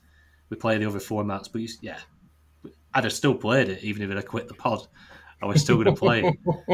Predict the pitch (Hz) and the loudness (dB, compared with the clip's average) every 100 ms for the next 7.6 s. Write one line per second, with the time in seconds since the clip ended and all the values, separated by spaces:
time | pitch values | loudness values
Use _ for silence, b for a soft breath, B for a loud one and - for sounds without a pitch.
0 | 175 - - 120 117 110 110 123 123 113 | -2 -2 -2 -2 0 0 -2 -2 -2 -2
1 | 110 - 107 104 - 113 120 110 101 101 | -4 -8 -8 -8 -4 -4 -2 -2 -4 -6
2 | 98 - 110 110 110 95 - - _ _ | -8 -4 0 2 0 -6 -16 -20 _ _
3 | _ - - 160 131 170 - - 104 101 | _ -20 -14 -14 -10 -12 -12 -12 -6 -4
4 | 95 92 - - - _ _ - 117 123 | -4 -8 -14 -20 -20 _ _ -8 0 2
5 | 117 - - - - _ _ - - - | 0 -4 -20 -20 -20 _ _ -20 -20 -18
6 | 101 - 104 107 107 107 104 107 107 107 | -4 -2 0 2 2 0 -2 0 0 -2
7 | 107 101 104 104 107 | -4 -6 -4 -4 -4